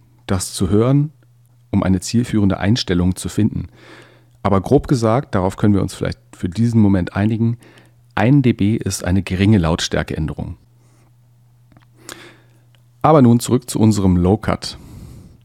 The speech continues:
Die Grenzfrequenz stellen wir in der Regel so ein,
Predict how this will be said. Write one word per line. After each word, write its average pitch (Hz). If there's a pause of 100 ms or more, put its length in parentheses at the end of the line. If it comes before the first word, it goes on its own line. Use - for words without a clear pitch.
(1300)
Die 101
Grenzfrequenz 165
stellen 110
wir 117
in 110
der 101
Regel 107
so 110
ein, 117